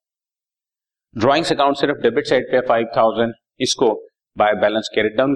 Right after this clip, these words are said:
किया क्रेडिट साइड पे और फिर to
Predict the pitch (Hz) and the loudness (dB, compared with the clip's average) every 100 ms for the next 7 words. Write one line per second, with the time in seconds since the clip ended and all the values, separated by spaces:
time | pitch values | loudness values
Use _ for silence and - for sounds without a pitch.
0 | - 135 131 135 - - _ _ _ - | 0 2 2 0 -4 -20 _ _ _ -4
1 | 107 - 123 117 139 127 - 147 - _ | -4 -2 -2 0 0 0 0 -4 -6 _
2 | _ _ - - 202 - 160 - - _ | _ _ 0 2 2 0 -4 -4 -14 _
3 | 123 | 0